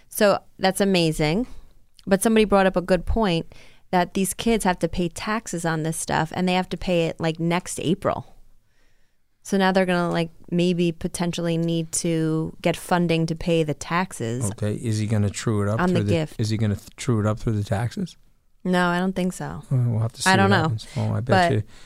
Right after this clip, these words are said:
Speaker 2: He's
Speaker 1: I mean,
Speaker 2: the type
Speaker 1: that's
Speaker 2: of
Speaker 1: like
Speaker 2: guy that he probably would. I mean, I know him personally. He's a great guy.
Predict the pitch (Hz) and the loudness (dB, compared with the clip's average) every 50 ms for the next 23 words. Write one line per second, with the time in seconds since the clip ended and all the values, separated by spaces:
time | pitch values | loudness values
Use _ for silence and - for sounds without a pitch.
0 | - - - _ _ - 165 220 233 233 233 240 247 - 131 - - 285 285 127 | -20 -20 -20 _ _ 2 4 6 6 6 6 6 6 6 4 4 4 4 4 4
1 | 123 120 120 117 113 113 110 104 104 104 110 98 - 123 110 107 104 101 95 101 | 4 4 4 4 2 2 2 0 0 0 -2 0 0 0 2 2 2 0 0 0
2 | 107 120 135 135 117 107 104 101 104 104 110 113 110 104 104 - - 113 107 104 | 0 0 0 0 0 0 2 2 2 2 2 2 0 0 -2 -2 -4 -4 -4 -4
3 | - - 131 123 123 117 117 123 - - 107 104 104 104 - 107 101 110 123 | -2 -2 0 0 0 -2 -4 -6 -6 -4 -4 -4 -4 -4 -4 -6 -4 -4 -6